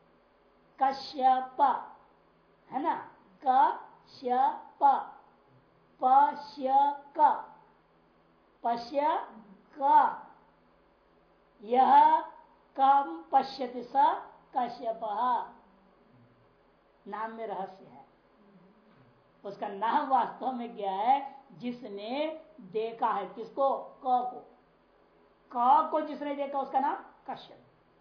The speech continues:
पश्यति कह, यह स कश्यप। क पश्य होना चाहिए था, कपश्य। पश्य, पश्य को उल्टा कर दिया, शप कर दिया, कश्यप हो गया।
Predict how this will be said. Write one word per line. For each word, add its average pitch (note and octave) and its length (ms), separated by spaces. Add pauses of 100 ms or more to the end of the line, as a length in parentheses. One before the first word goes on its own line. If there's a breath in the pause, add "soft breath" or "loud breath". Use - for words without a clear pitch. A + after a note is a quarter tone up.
(1120)
पश्यति C4+ 920 (280)
कह, B3+ 200 (1120)
यह A#3 320 (100)
स - 260 (540)
कश्यप। F#3 420 (1800)
क - 360 (1120)
पश्य C#4+ 240
होना D4+ 160
चाहिए D4+ 220
था, C4 80 (160)
कपश्य। B3 480 (720)
पश्य, - 260 (200)
पश्य D#4 320
को C4 160
उल्टा C#4+ 380
कर F3+ 120
दिया, D#3 200 (100)
शप - 280
कर - 240
दिया, F#3 180 (440)
कश्यप G3+ 480
हो A#3 220
गया। - 200